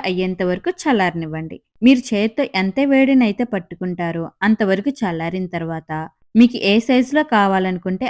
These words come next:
ఆ సైజులో లడ్డూలాగా చుట్టుకోండి. ఇదే విధంగా మిగతా లడ్డూలన్నిటిని కూడా చుట్టుకున్న తర్వాత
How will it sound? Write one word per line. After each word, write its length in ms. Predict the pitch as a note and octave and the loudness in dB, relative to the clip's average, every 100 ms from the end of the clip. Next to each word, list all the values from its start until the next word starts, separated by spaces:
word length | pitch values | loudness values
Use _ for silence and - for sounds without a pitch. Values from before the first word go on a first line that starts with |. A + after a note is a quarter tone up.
| - | -2
ఆ 80 | F3+ | -2
సైజులో 460 | - F3 F3 A3+ C4 | -2 -6 -2 0 2
లడ్డూలాగా 580 | F#3+ D#3+ F3+ F#3 A3 | 2 0 -2 -2 -2
చుట్టుకోండి. 560 | F#4+ B3 - E3+ E3 D#3 - _ _ - | -4 -6 -10 -10 -8 -10 -14 _ _ 0
ఇదే 220 | G3+ B3 | 4 4
విధంగా 380 | B3 F#3+ F3+ F3+ | 4 2 0 0
మిగతా 340 | F#3+ G3 G#3 C#4 | 0 -2 0 2
లడ్డూలన్నిటిని 880 | G#3 F3 F#3+ G3 F3+ F#3 F#3 G3+ | 2 2 0 0 0 -4 -2 -4
కూడా 260 | F#3+ E3+ F#3 | -4 -4 -4
చుట్టుకున్న 480 | G3+ G3+ - F#3+ F#3+ | -6 -10 -14 -8 -8
తర్వాత 500 | - E3 E3 E3 | -6 -8 -8 -10